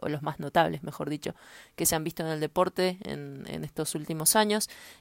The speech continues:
y también a la joven iraní que se prendió fuego debido a que no la dejaron ingresar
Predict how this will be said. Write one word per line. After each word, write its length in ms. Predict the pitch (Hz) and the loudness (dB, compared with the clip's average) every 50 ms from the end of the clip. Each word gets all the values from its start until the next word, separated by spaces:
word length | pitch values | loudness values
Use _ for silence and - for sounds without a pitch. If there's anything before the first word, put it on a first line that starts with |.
| _ - | _ -4
y 500 | 165 165 160 160 156 151 151 151 151 - | 0 2 2 2 2 2 0 0 0 2
también 720 | - 151 147 151 160 165 170 170 170 165 160 160 160 156 - | 2 2 2 4 4 4 4 2 2 -2 -2 -4 -4 -4 0
a 120 | - 151 151 | 0 2 4
la 340 | 151 147 147 147 147 147 | 4 4 4 4 4 2
joven 460 | 147 - - 180 180 185 185 190 185 - - - - - _ _ - | 0 2 4 6 6 6 6 2 0 -4 -10 -20 -20 -20 _ _ -6
iraní 520 | - 160 160 160 160 175 185 202 208 165 - _ _ _ - | -2 2 2 4 4 4 4 2 2 0 -2 _ _ _ -2
que 600 | - 156 151 151 147 147 143 143 151 165 165 170 165 | 2 4 4 6 4 4 4 2 2 0 0 2 4
se 180 | - 170 156 | 4 4 4
prendió 320 | - - 151 151 156 160 165 | 2 0 -2 0 0 0 -2
fuego 500 | - - 202 196 196 196 196 196 196 - _ _ _ _ _ _ - | 0 4 4 6 8 8 6 6 4 -2 _ _ _ _ _ _ -8
debido 320 | 147 147 160 151 156 156 | -4 -4 -2 0 0 0
a 60 | 156 | -2
que 180 | 151 - 160 151 | -2 -4 -10 -10
no 240 | 151 151 156 160 165 | -8 -6 -4 -4 -2
la 160 | 160 160 156 | 0 0 -2
dejaron 400 | 156 156 - 170 160 160 160 160 | -2 -2 -4 -4 -4 -4 -6 -6
ingresar 600 | 160 156 156 160 156 - - 175 175 - - | -8 -6 -4 0 2 4 6 6 6 6 2